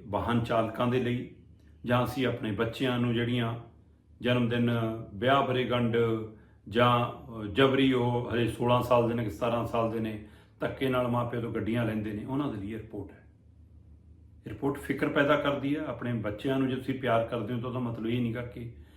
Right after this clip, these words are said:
ਉਹਨਾਂ ਦਾ ਹੱਲ ਗੱਡੀਆਂ ਦੀਆਂ ਕੁੰਜੀਆਂ ਉਹਨਾਂ ਦੇ ਹੱਥ ਫੜਾਉਣੀਆਂ ਹੀ ਨੇ।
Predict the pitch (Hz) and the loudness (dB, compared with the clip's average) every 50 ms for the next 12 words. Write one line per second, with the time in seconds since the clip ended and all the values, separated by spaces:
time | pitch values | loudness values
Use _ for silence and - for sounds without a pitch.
0 | - - - - - 117 120 120 120 120 - 107 107 110 104 98 101 101 104 107 | -20 -20 -18 -8 -4 0 0 2 2 2 2 2 0 0 0 0 0 0 0 0
1 | 110 110 110 110 110 - - 113 110 101 98 107 110 107 104 113 - - 113 107 | 0 0 0 -2 -4 -4 -2 -2 -2 0 0 -2 -2 -2 -4 -4 -4 -4 -4 -4
2 | 95 92 98 - - - - 101 98 95 95 95 95 95 95 95 | -4 -6 -8 -8 -10 -12 -10 -8 -8 -8 -8 -10 -10 -12 -14 -16